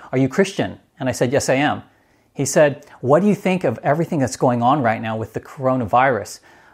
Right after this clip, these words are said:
Um, I'm scared. What do you think it means?" And I just said the first thing that came to my mind that God gave me, and I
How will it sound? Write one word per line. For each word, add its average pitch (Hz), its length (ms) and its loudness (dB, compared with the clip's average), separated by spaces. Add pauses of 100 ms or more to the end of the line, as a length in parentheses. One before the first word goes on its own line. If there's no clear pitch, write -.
(140)
Um, 107 260 -4
I'm 170 200 2
scared. 135 560 0 (520)
What 147 120 2
do 196 60 2
you 190 60 2
think 214 140 0
it 135 80 -4
means?" 143 400 -4 (460)
And 139 180 2
I 147 80 6
just 202 200 2
said 170 180 4
the - 80 -2
first - 300 -2
thing 156 180 -2
that 117 160 -6
came 147 240 -4
to - 140 -10
my 120 100 0
mind 123 300 2
that 101 80 -4
God 123 260 2
gave 151 280 0
me, 139 60 -4
and 113 120 -4
I 113 140 -6